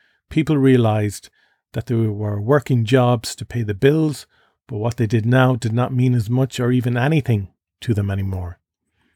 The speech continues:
People for the past few years have been fashioning their lifestyle to suit their individual needs. The idea of loyally sitting down on the couch every Sunday night to watch their favorite T V show is now gone.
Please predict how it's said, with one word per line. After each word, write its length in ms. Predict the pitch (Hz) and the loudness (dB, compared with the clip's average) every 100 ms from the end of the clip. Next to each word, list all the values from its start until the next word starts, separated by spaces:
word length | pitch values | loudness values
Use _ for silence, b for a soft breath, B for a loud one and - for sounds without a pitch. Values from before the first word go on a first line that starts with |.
| _ _ _ _ _ _ _ - | _ _ _ _ _ _ _ -6
People 260 | 185 175 | -2 0
for 140 | 139 160 | 2 0
the 80 | 135 | 0
past 320 | 147 147 - | 2 2 0
few 160 | - | 0
years 380 | 135 135 135 120 | 4 6 6 2
have 100 | 120 | -2
been 260 | 117 120 113 | -2 0 -2
fashioning 680 | - - 151 147 - 123 117 | -2 2 2 2 0 0 2
their 140 | 110 | 2
lifestyle 640 | 110 120 113 - 113 104 95 | 2 2 0 -4 -4 -4 -6
to 200 | - 127 | -6 -6
suit 540 | - - 131 120 - - - | -4 2 2 2 -6 -16 -6
their 540 | 107 120 120 117 117 - | 2 4 4 2 -2 -4
individual 560 | 120 110 110 101 107 | -2 0 0 -2 -2
needs. 520 | 107 107 87 82 - - B B B B B B B | -2 -4 -6 -10 -14 -18 B B B B B B B
The 100 | - | -2
idea 540 | 107 107 131 123 123 120 | 0 0 4 6 6 4
of 240 | 117 110 | 2 2
loyally 400 | 113 127 127 120 | 4 4 6 4
sitting 400 | - 139 117 113 | 2 0 2 2
down 280 | 120 123 120 | 4 4 4
on 100 | 113 | 0
the 80 | 110 | -2
couch 360 | - 120 - | 0 -2 0
every 160 | 113 107 | -2 -2
Sunday 320 | - 123 113 | 0 0 2
night 260 | 113 127 127 | 4 2 2
to 100 | 131 | 0
watch 260 | 113 - | -2 -2
their 100 | - | -4
favorite 320 | 117 123 110 107 | 0 0 0 -2
T 160 | 127 | 0
V 180 | 113 131 | 2 2
show 400 | 135 127 107 110 _ - | 2 2 2 -2 _ -8
is 140 | 117 | 0
now 240 | 117 107 101 | 4 4 2
gone. 380 | 101 101 85 | -4 -6 -6